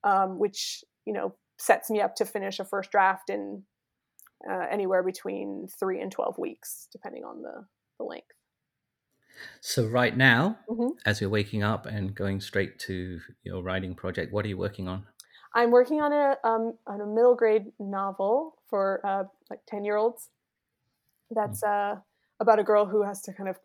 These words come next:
Speaker 1: find her, find herself and find her identity in her new middle school.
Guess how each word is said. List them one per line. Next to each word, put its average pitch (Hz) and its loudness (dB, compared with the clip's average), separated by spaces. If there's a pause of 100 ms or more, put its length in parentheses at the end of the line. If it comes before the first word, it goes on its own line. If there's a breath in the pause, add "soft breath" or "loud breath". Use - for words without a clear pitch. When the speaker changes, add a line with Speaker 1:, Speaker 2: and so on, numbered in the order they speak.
Speaker 1:
find 202 -2
her, 196 -2 (460)
find 240 2
herself 208 2
and 196 -10
find 196 -2
her 196 -2
identity 196 -4
in 196 -10
her 196 -10
new 196 -8
middle 196 -6
school. 202 -4